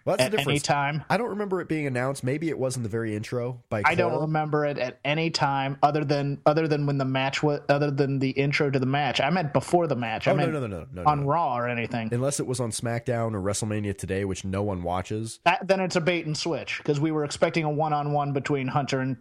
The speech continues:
Speaker 2: and Sting, and it
Speaker 1: It's still,
Speaker 2: became, it
Speaker 1: it's
Speaker 2: became
Speaker 1: still a one-,
Speaker 2: clustery.
Speaker 1: it's still, what was the last match? There was a match in a WrestleMania not too long ago where it was announced as a no D Q right beforehand. Maybe,
Speaker 2: Yeah.
Speaker 1: maybe the people on Twitter at Shake Them Ropes can help us, but it was, like, just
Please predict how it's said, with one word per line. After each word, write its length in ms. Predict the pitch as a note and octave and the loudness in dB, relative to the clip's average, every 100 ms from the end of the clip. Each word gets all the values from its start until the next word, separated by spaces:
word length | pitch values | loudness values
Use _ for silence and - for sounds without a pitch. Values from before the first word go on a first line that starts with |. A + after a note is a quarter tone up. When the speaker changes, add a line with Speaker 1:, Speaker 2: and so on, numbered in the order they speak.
| - | -2
Speaker 2:
and 160 | C3+ | -2
Sting, 320 | - D3+ C#3 B2+ | 0 0 2 0
and 60 | |
it 40 | B2+ | 0
Speaker 1:
It's 80 | B2 | 2
still, 100 | C#3 | 2
Speaker 2:
became, 200 | C3 C3 | 0 0
it 40 | C#3 | 0
Speaker 1:
it's 80 | B2+ | 0
Speaker 2:
became 200 | C3 C3 | 0 0
Speaker 1:
still 80 | C3 | 4
a 20 | |
one-, 80 | C#3 | 2
Speaker 2:
clustery. 300 | B2+ B2+ A#2+ A#2 _ | 2 -2 -4 -12 _
Speaker 1:
it's 140 | - - | -12 -2
still, 160 | G3 | 0
what 160 | F3 C#4+ | 2 0
was 120 | F4 | 0
the 100 | D4 | 2
last 340 | F#3+ C#3+ C#3+ | 2 2 0
match? 160 | G2 E2 | -4 -2
There 140 | D3 A3 | 0 0
was 140 | A#3+ | 0
a 40 | |
match 300 | F3 F3 F3 | 0 0 2
in 80 | C3+ | 0
a 80 | A2+ | 2
WrestleMania 540 | A2+ A#2+ A#2+ A#2 A2 | 2 2 2 2 2
not 180 | F#2+ A2 | 2 2
too 160 | - G2+ | 0 2
long 220 | F#2+ G#2 | 4 2
ago 240 | F#2 E2 | 2 0
where 180 | D#2 E2+ | 2 2
it 80 | D#2+ | 2
was 140 | F2+ | 0
announced 280 | F#2+ G2 G2 G2+ | 2 2 2 -2
as 100 | F#2 | -2
a 40 | |
no 180 | F#2 F#2+ | 0 0
D 100 | F2 | 0
Q 180 | - G#2 | 0 0
right 300 | E2+ F#2 F#2+ | 2 0 0
beforehand. 540 | E2+ - F#2+ D#2+ D2+ E2 - | -6 -4 -4 -4 -8 -10 -4
Maybe, 160 | G3+ G3+ | 0 0
Speaker 2:
Yeah. 260 | E3+ C3 - | 0 -4 -4
Speaker 1:
maybe 120 | F3+ | -2
the 60 | G#3+ | -2
people 260 | G3+ G3 E3 | -4 -4 -4
on 100 | C3 | -4
Twitter 320 | - C#3+ A#2+ | -4 -2 -2
at 80 | G2 | -4
Shake 200 | B2 A#2 | -6 -4
Them 140 | G#2 | -4
Ropes 160 | G#2+ - | -4 -4
can 120 | F#2 | -4
help 200 | F#2 F#2+ | -4 -4
us, 140 | E2 | -6
but 160 | - F#2 | -4 -4
it 80 | G2+ | -2
was, 100 | A#2 | 0
like, 200 | C3+ B2+ | -2 -2
just 240 | E3+ - | -6 -8